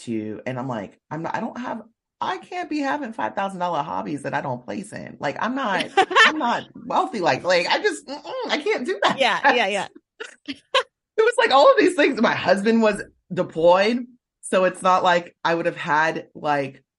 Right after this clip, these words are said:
Speaker 1: many people there to cheer me on, like, the people that really mattered to cheer me on. And it's just like, this is not, so when I say it, it's not that important, I'm, like, saying from the grand scheme of things, like, I wasn't dying, but I felt like I should.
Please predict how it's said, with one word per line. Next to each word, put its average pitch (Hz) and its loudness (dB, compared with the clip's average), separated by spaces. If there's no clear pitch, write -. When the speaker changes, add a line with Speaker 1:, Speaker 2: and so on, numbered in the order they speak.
Speaker 1:
many 151 -6
people 165 -8
there 143 -2
to 151 -6
cheer 147 -6
me 143 -6
on, 139 -4
like, 131 -8
the 139 -10
people 139 -10
that 135 -4
really 143 -4
mattered 120 -4
to 143 -10
cheer 135 -8
me 127 -8
on. 127 -6
And 214 -10
it's 240 -8
just 220 -14
like, 139 -8
this 160 -8
is 175 -8
not, 139 -6
so 165 -4
when 165 -4
I 165 -2
say 160 -4
it, 135 -6
it's - -16
not 147 -4
that 139 0
important, 135 -6
I'm, 131 -6
like, 127 -8
saying 135 -8
from 135 -12
the 127 -8
grand 127 -10
scheme 139 -12
of 131 -8
things, 131 -10
like, 127 -8
I 185 2
wasn't 143 0
dying, 127 -4
but 123 -4
I 113 -4
felt 135 -4
like 113 -6
I 107 -6
should. 139 -6